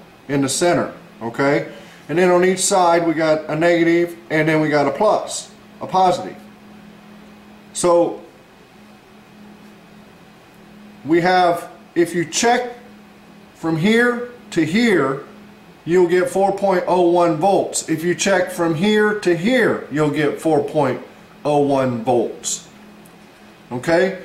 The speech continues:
And you can, you can see each side is in parallel. Parallel is when you put plus to plus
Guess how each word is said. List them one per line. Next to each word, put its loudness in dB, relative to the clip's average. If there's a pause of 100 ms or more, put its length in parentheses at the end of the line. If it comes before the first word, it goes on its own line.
(140)
And 0
you 2
can, 0 (220)
you 0
can 0
see 0 (1120)
each 0
side 2 (380)
is 2
in 0 (760)
parallel. 0 (460)
Parallel 2 (120)
is -4
when 0
you 2
put -2
plus 0
to 0
plus 0